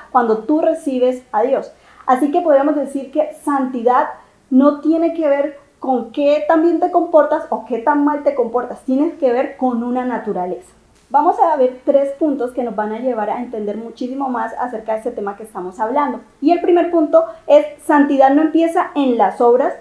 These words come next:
sino en el entendimiento de quién eres en Dios. Muchas veces nosotros como seres humanos,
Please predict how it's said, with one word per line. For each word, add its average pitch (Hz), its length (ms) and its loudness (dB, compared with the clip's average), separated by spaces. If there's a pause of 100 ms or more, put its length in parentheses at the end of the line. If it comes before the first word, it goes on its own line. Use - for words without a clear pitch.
(280)
sino 269 360 2
en 311 80 4
el 302 100 4
entendimiento 233 640 -2
de 226 220 2
quién 269 420 -2
eres 220 300 -4
en 190 180 -6
Dios. 233 260 0 (540)
Muchas 359 260 0
veces 370 240 -4
nosotros 247 400 0
como 269 220 -2
seres 226 320 -6
humanos, 220 380 -4